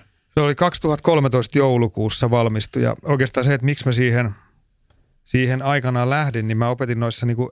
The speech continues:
M B A ja E M B A-koulutuksissa ja sit monesti osallistujat kyseli, aiheena oli yle-, yleensä strateginen johtaminen, ja sit ne kyseli, että no mistä löytyy näitä niinku työkaluja, että mistä mä niinku aloitan ja mi-, mistä mä niinku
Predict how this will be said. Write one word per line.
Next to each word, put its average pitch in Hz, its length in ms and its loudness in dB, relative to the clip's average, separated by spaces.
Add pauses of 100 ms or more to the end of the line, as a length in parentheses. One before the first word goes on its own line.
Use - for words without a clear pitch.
(160)
M 123 160 -2
B - 20 -4
A 113 320 0
ja 110 120 -2
E 120 300 0
M 113 120 -4
B - 20 -2 (160)
A-koulutuksissa 107 800 -4
ja 107 140 -2 (920)
sit 120 180 -2
monesti 139 340 0
osallistujat 131 540 0
kyseli, 123 460 2
aiheena 143 400 2
oli 139 100 2
yle-, 127 200 0
yleensä 127 240 2
strateginen 110 500 -2
johtaminen, 101 460 -2
ja 107 80 -2
sit - 80 -4
ne - 60 -2
kyseli, 139 280 -2
että 120 120 -4
no 131 40 -2
mistä 139 340 -2
löytyy 123 340 0
näitä 123 260 -2
niinku 127 240 -2
työkaluja, 120 680 -4
että 113 140 0
mistä 123 260 0
mä 123 140 0
niinku 123 240 -2
aloitan 131 440 -2
ja 95 140 -6
mi-, 107 160 -6
mistä 117 380 -4
mä 107 100 -2
niinku 107 220 -4